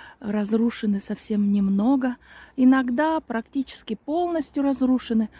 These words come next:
Вот там дальше я гуляла, я знаю эту территорию. Э, там даже в лесу встречаются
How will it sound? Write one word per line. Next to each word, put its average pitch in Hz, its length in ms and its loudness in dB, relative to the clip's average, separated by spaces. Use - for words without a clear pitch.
Вот 262 140 -4
там 302 220 2
дальше 302 500 0
я 208 200 -4
гуляла, 214 540 -2
я 196 140 -4
знаю 240 300 0
эту - 140 -8
территорию. 190 540 -4
Э, 233 360 2
там 254 320 4
даже 220 260 0
в 196 60 -6
лесу 214 380 -4
встречаются 269 880 -4